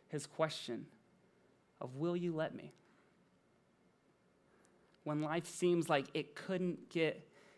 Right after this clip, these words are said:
any worse, will you continue to say, "Yes, Jesus, I want to trust you"?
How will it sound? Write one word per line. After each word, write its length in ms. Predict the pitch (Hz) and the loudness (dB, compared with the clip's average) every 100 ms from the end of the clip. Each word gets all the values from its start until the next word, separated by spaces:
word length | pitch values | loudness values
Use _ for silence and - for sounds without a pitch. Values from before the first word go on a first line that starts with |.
| - - | -20 -4
any 240 | 151 151 | 0 2
worse, 680 | 139 139 143 127 - - - - _ _ _ _ _ _ _ _ _ _ _ _ - - - - | 2 2 2 0 -6 -12 -16 -20 _ _ _ _ _ _ _ _ _ _ _ _ -20 -20 -20 -6
will 120 | 147 | -2
you 100 | 151 | 0
continue 540 | 151 147 - 170 160 | 0 -4 -2 0 0
to 80 | 147 | -2
say, 160 | 139 139 | -4 -4
"Yes, 480 | 127 139 139 139 - | -2 0 0 -2 -8
Jesus, 480 | - 139 131 135 - | -4 -4 -4 -8 -8
I 100 | 135 | -6
want 240 | 127 127 | -4 -6
to 100 | 117 | -6
trust 360 | - 131 - | -6 -6 -8
you"? 80 | - | -14